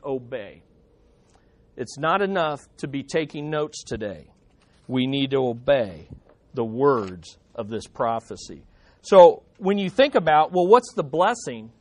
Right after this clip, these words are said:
What is the blessing that he's talking about?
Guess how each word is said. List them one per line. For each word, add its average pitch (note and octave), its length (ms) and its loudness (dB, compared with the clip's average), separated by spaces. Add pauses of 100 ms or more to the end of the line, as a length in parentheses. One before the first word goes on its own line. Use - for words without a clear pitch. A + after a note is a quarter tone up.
(340)
What A#3 180 0
is C4+ 120 -6
the F3 120 -4
blessing D#3 640 -2
that C#3+ 120 -4
he's C#3 180 -12
talking F#3+ 460 -2
about? B2 420 -6